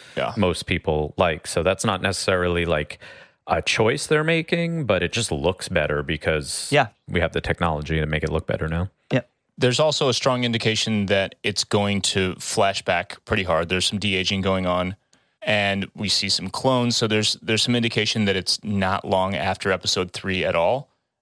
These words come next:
Speaker 1: and we'll really bridge the gap. And then we see Mon Mothma looking quite a bit different than she did. You know, <sighs> she doesn't have that full-blown, like,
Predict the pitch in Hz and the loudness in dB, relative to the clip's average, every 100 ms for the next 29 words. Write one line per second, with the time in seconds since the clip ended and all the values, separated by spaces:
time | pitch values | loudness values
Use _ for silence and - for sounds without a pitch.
0 | _ 85 87 87 - 95 104 107 101 98 | _ -4 -2 -2 -4 -4 0 0 0 -2
1 | 90 98 101 107 110 92 85 82 87 - | -2 -2 0 2 0 -2 -2 -2 -2 -2
2 | 98 90 87 90 98 110 - 107 101 98 | -2 0 0 0 0 0 -2 0 0 -2
3 | - _ _ - - 101 98 98 92 90 | -8 _ _ -16 -4 -2 0 -2 -2 -2
4 | 80 - _ - 98 95 95 104 98 104 | -6 -10 _ -2 0 0 -2 -4 -2 -2
5 | 95 95 - 104 98 95 95 98 - _ | 0 0 -2 -2 0 0 0 -6 -14 _
6 | _ - 101 82 82 - - - - - | _ -4 -2 0 -2 -6 -14 -10 -10 -12
7 | - - - 110 104 98 95 85 90 - | -20 -6 -2 0 2 2 0 2 -2 -2
8 | - 104 95 98 92 90 87 85 - | 0 2 2 2 2 2 0 -2 -6